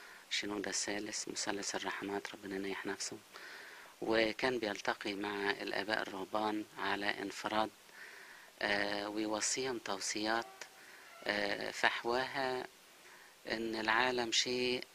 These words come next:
وإحنا شيء تاني، ويقعد يقول خبرات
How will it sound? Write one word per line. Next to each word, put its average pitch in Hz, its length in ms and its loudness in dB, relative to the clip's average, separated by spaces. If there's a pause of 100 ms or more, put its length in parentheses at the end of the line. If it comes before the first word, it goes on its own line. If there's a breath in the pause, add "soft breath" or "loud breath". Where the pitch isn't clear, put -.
(360)
وإحنا 117 920 2
شيء 104 340 2
تاني، 95 320 0
ويقعد 135 500 -2
يقول 131 280 2
خبرات 117 500 2